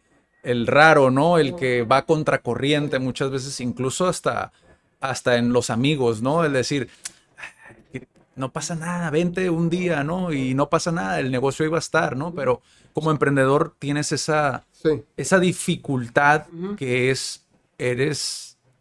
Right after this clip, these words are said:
Speaker 1: tú
Speaker 2: Ujú.
Speaker 1: quien organiza tus tiempos, ¿no?
Speaker 2: Ujú.
Speaker 1: O sea, eres tú
Speaker 2: Sí.
Speaker 1: quien organiza tus recursos, eres el todólogo,
Speaker 2: Sí.
Speaker 1: tú incluso lo mencionaste.
Speaker 2: Ujú.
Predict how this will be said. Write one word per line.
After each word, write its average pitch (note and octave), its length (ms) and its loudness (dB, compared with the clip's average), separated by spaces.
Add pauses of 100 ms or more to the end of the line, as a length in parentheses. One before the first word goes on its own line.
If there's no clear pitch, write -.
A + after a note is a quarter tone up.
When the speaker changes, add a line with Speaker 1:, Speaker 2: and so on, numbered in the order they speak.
(180)
Speaker 1:
tú C#3 320 -2 (260)
Speaker 2:
Ujú. D3 320 -6 (160)
Speaker 1:
quien B2+ 400 0
organiza A#2 560 0
tus - 260 -12
tiempos, A2+ 560 -6
¿no? C#3+ 120 -16
Speaker 2:
Ujú. C#3+ 100 -4
Speaker 1:
O D3+ 40 -8
sea, C#3+ 120 -12
eres B2 400 -2
tú E3+ 320 -4 (100)
Speaker 2:
Sí. D3 100 -12
Speaker 1:
quien C3 140 -6
organiza A2+ 460 -2
tus B2+ 160 -8
recursos, A2+ 560 -4
eres D3 180 2
el D3 160 -2
todólogo, A2+ 560 4
Speaker 2:
Sí. - 60 -12
Speaker 1:
tú A#2+ 180 -8
incluso B2 340 -4
lo C3 80 -2
mencionaste. A2+ 640 -6
Speaker 2:
Ujú. - 80 -14